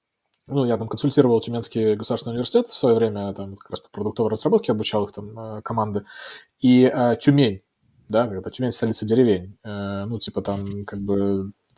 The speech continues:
в общем, м, ладно. Ну, кто был в Тюмени, ну, типа, классный город, ну, в общем, кажется, что саса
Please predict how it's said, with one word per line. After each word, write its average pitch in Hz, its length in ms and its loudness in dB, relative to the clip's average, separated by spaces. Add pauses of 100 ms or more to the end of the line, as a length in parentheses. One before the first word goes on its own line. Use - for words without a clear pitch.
(560)
в 127 100 -2
общем, 104 380 -2
м, 123 340 -8
ладно. 101 260 2
Ну, 127 380 6
кто 151 120 8
был 147 120 10
в 147 60 6
Тюмени, 165 280 10
ну, 120 140 6
типа, - 140 -12
классный 127 280 6
город, 151 280 8
ну, 101 240 -2 (140)
в 104 80 0
общем, 92 500 -4 (640)
кажется, - 260 6
что 107 360 6
саса 113 640 8